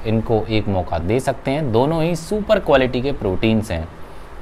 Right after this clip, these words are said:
Order करने का method आप जानते ही हो दोस्तों, नीचे description में हमारा number है, जो कि है एट थ्री ज़ीरो सेवन डबल ज़ीरो थ्री ज़ीरो एट थ्री। आप उस पर हमको WhatsApp कर सकते हैं या फिर call करके अपना order place कर सकते हैं।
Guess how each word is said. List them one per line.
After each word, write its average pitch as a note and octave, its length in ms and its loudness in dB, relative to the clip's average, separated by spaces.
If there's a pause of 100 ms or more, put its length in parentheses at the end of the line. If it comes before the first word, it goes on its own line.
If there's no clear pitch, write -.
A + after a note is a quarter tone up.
(140)
Order F3 280 8
करने F#3 280 2
का F3+ 100 2
method D3+ 300 4
आप C#3 180 4
जानते B2+ 360 4
ही D#3+ 180 2
हो C#3 60 -4
दोस्तों, C#3 440 0
नीचे A#2 460 4
description D#3 480 -2
में C#3+ 100 -2
हमारा A#2+ 280 0
number G#2+ 400 2
है, B2+ 180 2
जो A2+ 180 2
कि C3+ 200 0
है A#2+ 200 0 (540)
एट F3+ 280 2
थ्री D3 160 2
ज़ीरो C3+ 260 0
सेवन C#3 440 2
डबल B2 240 4
ज़ीरो A#2 300 4
थ्री B2 160 2
ज़ीरो G#2+ 260 2 (100)
एट B2 240 0
थ्री। F3+ 200 0 (520)
आप A#2+ 300 4
उस B2 160 -4
पर C3+ 160 2
हमको A#2 300 2
WhatsApp A2+ 460 0
कर C#3 100 0
सकते C3 320 -4
हैं C#3+ 60 -2
या B2+ 120 2
फिर C3 180 -4 (140)
call F#3+ 220 4
करके C#3 300 0
अपना A#2 240 0
order G2 180 0
place A#2 440 -4
कर A#2 100 4
सकते - 380 -2
हैं। E2 200 -4